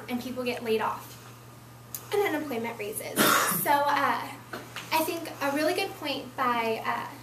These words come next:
Carl Russell of the New York Times, uh, he notices that the biggest borrower in our whole economy is the United States government. And if interest raise, rates do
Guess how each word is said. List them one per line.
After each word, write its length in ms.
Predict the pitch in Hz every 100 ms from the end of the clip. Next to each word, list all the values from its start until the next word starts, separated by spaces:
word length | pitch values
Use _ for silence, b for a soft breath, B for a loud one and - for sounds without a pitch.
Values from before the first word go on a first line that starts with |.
| - -
Carl 320 | - 302 320
Russell 300 | 294 247 247
of 80 | 254
the 80 | 247
New 100 | 226
York 180 | 240 240
Times, 460 | 254 220 285 - - B B B -
uh, 280 | 277 254 -
he 140 | 320
notices 480 | 311 302 302 302 277 -
that 260 | 247 - - B - -
the 460 | 277 254 240 - - -
biggest 420 | 381 415 440 - -
borrower 520 | 185 214 185 185 -
in 120 | 240
our 80 | 240
whole 240 | 240 339
economy 400 | 311 - - - - -
is 100 | 240
the 80 | 269
United 300 | 240 214 214
States 200 | 208 -
government. 400 | 185 190 - - - B B - -
And 120 | 294
if 100 | 285
interest 360 | 294 277 - -
raise, 260 | 262 254 247 - - -
rates 380 | 294 190 -
do 320 | - 320 370